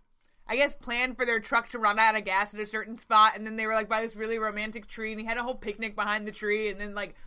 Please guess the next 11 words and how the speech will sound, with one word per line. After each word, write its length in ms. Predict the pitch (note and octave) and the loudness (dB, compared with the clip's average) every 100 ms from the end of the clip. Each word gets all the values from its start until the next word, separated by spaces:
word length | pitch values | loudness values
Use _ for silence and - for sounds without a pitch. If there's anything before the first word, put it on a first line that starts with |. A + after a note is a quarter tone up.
| - | -10
banged 380 | F#3 F3+ A3 A3+ | -6 -2 -2 -2
it 100 | G#3+ | -2
out 180 | G3+ G#3 | 0 0
outside 540 | G3+ G3 G#3 F#3+ G#3+ | 0 -2 0 2 0
'cause 120 | G#3 F#3+ | -2 -8
they're 120 | G3 | -10
in 60 | |
the 60 | F#3+ | -6
fucking 380 | A3+ G#3 G#3 G#3 | -4 -4 -4 -6
Georgia 260 | G#3+ G#3+ G#3+ | -4 -4 -4
farmlands. 800 | G3+ G3 G#3 A#3 B3+ C4 C4 | -2 0 0 -2 -2 -2 -6